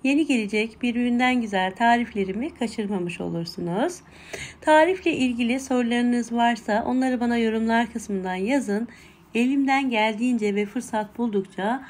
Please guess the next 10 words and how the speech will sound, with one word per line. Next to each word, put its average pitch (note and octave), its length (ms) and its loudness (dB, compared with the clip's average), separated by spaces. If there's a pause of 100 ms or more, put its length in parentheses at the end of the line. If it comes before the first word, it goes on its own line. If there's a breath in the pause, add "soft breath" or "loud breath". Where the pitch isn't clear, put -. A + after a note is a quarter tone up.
(260 loud breath)
cevaplamaya A#3 680 0
çalışıyorum. F#3+ 1000 -4 (560 loud breath)
Bir D#4 180 2
dahaki E4+ 400 0
videomda A#3 520 0
görüşmek A#3+ 560 -2
üzere. F#3+ 480 -2 (500 soft breath)
Allah'a A#3+ 360 2
emanet A3 640 0
olun. A#3 480 -2